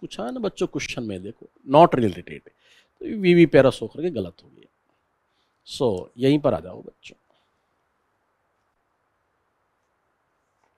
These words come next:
चलिए जी, क्वेश्चन नंबर एट सेवन एटी सेवन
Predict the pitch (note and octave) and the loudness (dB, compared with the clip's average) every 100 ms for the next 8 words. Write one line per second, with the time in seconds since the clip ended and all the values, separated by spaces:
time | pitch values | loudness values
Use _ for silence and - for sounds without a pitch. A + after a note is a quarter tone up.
0 | _ _ _ _ _ _ _ _ _ _ | _ _ _ _ _ _ _ _ _ _
1 | _ _ - F#3 A3 - - G#3 G3+ G3 | _ _ 6 6 6 0 2 4 6 6
2 | - D3 F3 - E3+ F3+ - A#2+ E3 - | 6 4 4 4 4 4 4 2 2 2
3 | D3+ E3 | 2 0